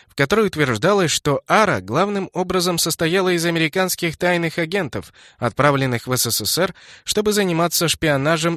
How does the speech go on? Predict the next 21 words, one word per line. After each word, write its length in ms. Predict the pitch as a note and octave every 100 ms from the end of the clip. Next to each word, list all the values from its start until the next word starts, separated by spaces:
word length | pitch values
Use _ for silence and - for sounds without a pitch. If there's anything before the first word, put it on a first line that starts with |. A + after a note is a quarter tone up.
| -
и 120 | D#3
разжигать 640 | D3 B2+ B2+ A2+ D#3+ D#3+
контрреволюцию, 1200 | - E3 E3+ E3+ D#3 D3+ D#3 E3 C3 G#2 - A2 G#2 _
и 100 | C3
только 320 | - G3+ F#3
бдительность 560 | C#3 F3 G3 F3+ E3+ -
Ч 180 | D#3
К 220 | C3+ F3 E3+
и 80 |
Г 160 | C#3 C#3
П 120 | B2
У 180 | C3 G3
не 140 | C#3+
позволила 540 | G#2+ A2+ G2+ D#3+ D#3 C3+
американцам 640 | A#2+ G#2 E2+ D#3+ D#3+ E3 D#3 - -
осуществить 800 | E3+ - D#3+ - B2+ F#2 B2+ C3+
свой 300 | G2+ A2+ A#2
план. 260 | A2+ G#2
Городничий. 760 | G#2 F3 D#3+ B2 A#2 - A2 - -
Указанное 500 | A2 C#3+ E3 E3 D3+
сочинение. 640 | D3 - A2+ F#2 F2+ F2